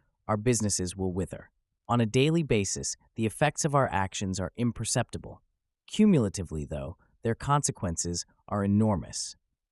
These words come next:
When our long-term competitive position improves as a result of these almost unnoticeable actions,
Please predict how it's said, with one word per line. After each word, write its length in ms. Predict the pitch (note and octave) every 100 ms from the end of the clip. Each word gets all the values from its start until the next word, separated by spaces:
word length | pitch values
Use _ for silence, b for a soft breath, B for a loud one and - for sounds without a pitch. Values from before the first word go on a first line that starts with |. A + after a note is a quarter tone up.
| _ _ _ _ _ _
When 140 | A#2+ A#2+
our 140 | A2+
long-term 580 | B2 C3+ E3 - C#3 C3
competitive 640 | - A2 A#2+ C3 B2+ A#2+
position 420 | - G#2+ A#2+ -
improves 520 | F#2+ F2 - C#3 C3 G#2
as 120 | F#2+
a 60 |
result 420 | F#2+ F#2+ A2 A2+ A2
of 120 | F#2+
these 200 | G2+ F#2 -
almost 380 | A2 G#2+ F#2 -
unnoticeable 680 | - E3 D3 C3+ C3 - F2
actions, 560 | - A#2 - - B1 -